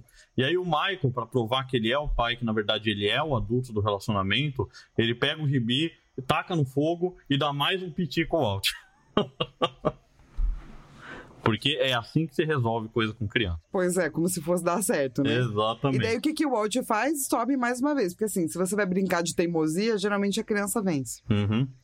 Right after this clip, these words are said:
Speaker 1: E aí o Michael
Speaker 2: E o Michael, né,
Speaker 1: acha
Speaker 2: vai atrás do, do, do, do Loki com seus amiguinhos, seu cultinho.
Speaker 1: Porque agora tu-, vai ser tudo culpa do Loki, né? Se o Walt sumiu, agora a culpa é, é necessariamente do Loki.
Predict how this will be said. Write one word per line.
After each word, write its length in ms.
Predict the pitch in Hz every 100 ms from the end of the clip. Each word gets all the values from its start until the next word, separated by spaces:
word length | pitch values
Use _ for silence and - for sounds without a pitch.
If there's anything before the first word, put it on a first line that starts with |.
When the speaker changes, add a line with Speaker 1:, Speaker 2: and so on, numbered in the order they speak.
| -
Speaker 1:
E 80 | 107
aí 180 | 104 123
o 80 |
Michael 220 | 135 120 277
Speaker 2:
E 60 |
o 60 | 285
Michael, 460 | 170 156 226 262 269
né, 300 | 180 220 247 -
Speaker 1:
acha 300 | 107 110 131
Speaker 2:
vai 80 | 185
atrás 420 | 190 175 165 175
do, 160 | 226 196
do, 220 | 226 214
do, 180 | 214 190
do 120 | 214
Loki 380 | 226 202 202 208
com 160 | 233
seus 300 | 226 240 214
amiguinhos, 600 | 226 254 214 214 175 143
seu 120 | 175 165
cultinho. 560 | 202 208 - 151 123 143 131
Speaker 1:
Porque 240 | 120 -
agora 640 | 147 139 117 120 120 143 160
tu-, 220 | - 135 107
vai 140 | 110
ser 160 | 123 131
tudo 200 | 120 120
culpa 240 | 127 127
do 100 | 131
Loki, 360 | 180 120 104 101
né? 140 | 98
Se 100 | 117
o 40 |
Walt 260 | 104 110 113
sumiu, 340 | 135 113 117
agora 220 | 139 139 143
a 20 |
culpa 240 | 139 131
é, 60 | 139 120 107 107
é 80 | 104 104 120
necessariamente 720 | 120 131 139 151 139 131 139
do 80 |
Loki. 360 | 165 107 95